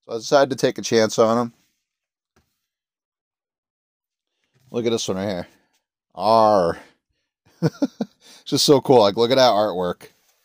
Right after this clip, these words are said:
Yeah, this looks kinda like a Rampage type game.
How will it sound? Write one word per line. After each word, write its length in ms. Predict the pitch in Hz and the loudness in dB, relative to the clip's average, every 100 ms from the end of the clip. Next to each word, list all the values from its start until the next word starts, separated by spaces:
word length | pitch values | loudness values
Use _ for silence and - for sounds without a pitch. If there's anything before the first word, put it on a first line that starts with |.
| _ _ _ _ _ _ _ _ _ _ _ _ _ _ _ _ _ _ _ _ - | _ _ _ _ _ _ _ _ _ _ _ _ _ _ _ _ _ _ _ _ -4
Yeah, 160 | 107 | 2
this 160 | 113 - | 2 4
looks 180 | 170 - | 2 4
kinda 160 | 170 | 4
like 180 | 156 123 | 4 4
a 60 | 98 | 0
Rampage 720 | 82 85 104 117 143 143 - | 0 -4 -4 0 2 2 0
type 220 | 160 151 | 0 0
game. 400 | - 156 170 180 | 0 -2 -2 -6